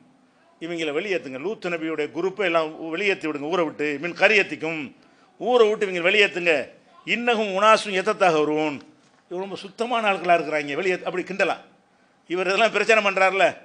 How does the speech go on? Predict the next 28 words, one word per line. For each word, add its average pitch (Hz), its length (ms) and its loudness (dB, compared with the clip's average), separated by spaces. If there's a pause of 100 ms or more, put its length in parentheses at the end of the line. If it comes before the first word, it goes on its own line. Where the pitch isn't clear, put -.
(160)
என்ன 220 180 -4
சொல்றாங்கன்னு 175 540 -2
கேட்டா, 156 460 0 (280)
இந்த 156 180 -4
லூத்தை 202 240 -4
வீட்டுல 185 240 -2
வைக்கக்கூடாது, 151 440 -2 (600)
அவருடைய 165 380 2 (960)
கூட்டத்தாரே 220 440 6
வைக்கக்கூடாது, 185 440 6
வெளியே, 214 280 4
ஊரை 220 300 2
விட்டு 190 160 -2
வெளியேத்தணும். 180 420 2
ஏன் 220 180 2
வெளியேத்தணும்? 208 680 2 (320)
ரொம்ப 202 260 -8
நல்ல 185 220 0
பிள்ளைகளா 180 320 2
இருக்கிறாங்க, 139 640 -4 (440)
இன்னகும் 202 440 -6
உனாஸ் 180 200 0
அப்படி 185 240 -4
சொல்றாங்க. 202 360 0 (280)
இன்னகும் 214 520 -2
உனாசும் 214 300 2
எத்தத்தாக 208 300 2
வருவோன், 165 460 0